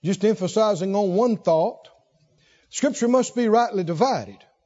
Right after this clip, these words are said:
All the Scriptures have to agree. In Isaiah thirty-eight one, Isaiah thirty-eight one, in those days Hezekiah was sick unto death.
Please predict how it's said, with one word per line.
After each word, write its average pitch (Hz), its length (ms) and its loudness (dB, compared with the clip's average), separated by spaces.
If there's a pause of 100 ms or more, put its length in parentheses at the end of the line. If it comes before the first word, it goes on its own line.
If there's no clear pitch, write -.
(840)
All 254 260 4
the 190 80 -2
Scriptures 190 440 -4
have 202 280 -2
to 170 180 0
agree. 185 440 -4 (1200)
In 240 140 4
Isaiah 285 440 4
thirty-eight 247 520 2
one, 139 400 -2 (1300)
Isaiah 226 400 4
thirty-eight 220 520 2
one, 185 400 -2 (880)
in 226 140 2
those 311 240 2
days 262 300 4
Hezekiah 226 640 0
was 185 180 -2
sick - 400 -4 (160)
unto 214 240 0
death. 208 360 0